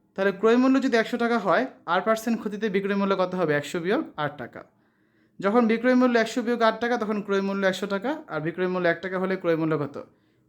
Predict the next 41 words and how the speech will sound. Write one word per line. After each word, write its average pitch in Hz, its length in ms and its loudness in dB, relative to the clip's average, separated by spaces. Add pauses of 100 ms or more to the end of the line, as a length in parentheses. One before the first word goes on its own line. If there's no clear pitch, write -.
একশো 165 420 -2
বাই 151 200 0 (180)
একশো 151 380 -6 (360)
বিয়োগ 151 320 -2 (120)
আট 147 200 -2
টাকা। 117 240 -16 (840)
আবার 185 300 6 (600)
ক্রয় 233 200 2
মূল্য 262 300 2
যদি 240 160 0
একশো 214 240 2
টাকা 233 220 0
হয়, 190 180 2
তাহলে 196 300 0
এস 185 260 -2 (100)
পার্সেন্ট 233 360 0
লাভে 165 340 4
বিক্রয় 196 340 -2
মূল্য 190 180 -2
কত? 165 180 -4 (240)
একশো 165 340 -8
যোগ 185 240 -2
এস 160 220 -4
টাকা। 180 240 -2 (600)
তাহলে 175 240 2
ক্রয় 208 220 4
মূল্য 220 160 0 (140)
একশো 190 300 -4
by 175 140 4 (300)
একশো 170 280 -6
মাইনাস 196 300 0
আট 185 140 0
টাকা 190 220 -6
হলে 202 200 0
এক 180 140 -4
পার্সেন্ট 180 260 -6
লাভে 175 200 0
বিক্রয় 180 240 -2
মূল্য 185 220 -2
কত? 185 140 -4 (840)
একশো 196 220 0